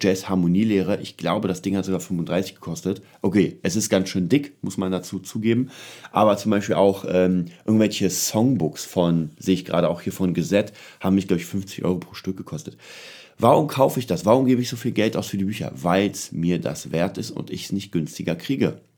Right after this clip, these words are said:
Ganz einfach. Ja, diese Bücher gibt's nicht als P D F. Wenn's die geben würde als P D F, würde ich sie trotzdem gerne als Buch haben,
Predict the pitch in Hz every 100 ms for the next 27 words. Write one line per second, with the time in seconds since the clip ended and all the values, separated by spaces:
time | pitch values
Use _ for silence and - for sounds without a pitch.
0 | _ - 95 101 - 120 143 - 64 -
1 | _ - - - 120 104 101 87 95 87
2 | 98 - 92 78 69 - 73 73 135 -
3 | - - _ - 101 120 - 98 104 107
4 | 98 85 - 92 92 90 87 - - 107
5 | - 95 90 85 73 - 117 113 95 98